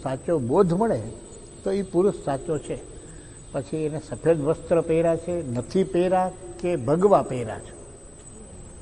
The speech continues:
એને સંયમના કયા ચિહ્ન હાથમાં લીધા છે, એના કયા સાધનો છે, એના ઉપર દ્રષ્ટિ નથી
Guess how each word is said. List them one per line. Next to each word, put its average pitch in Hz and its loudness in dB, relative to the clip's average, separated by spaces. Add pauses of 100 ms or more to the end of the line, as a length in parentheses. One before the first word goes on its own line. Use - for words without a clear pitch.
(800)
એને 180 2 (340)
સંયમના 175 -2 (140)
કયા 160 4
ચિહ્ન 170 0
હાથમાં 165 0
લીધા 165 0
છે, 165 -6 (2000)
એના 151 -2
કયા 151 2
સાધનો 151 2
છે, 165 -6 (160)
એના 185 -2
ઉપર 190 -2
દ્રષ્ટિ 160 -2
નથી 135 -2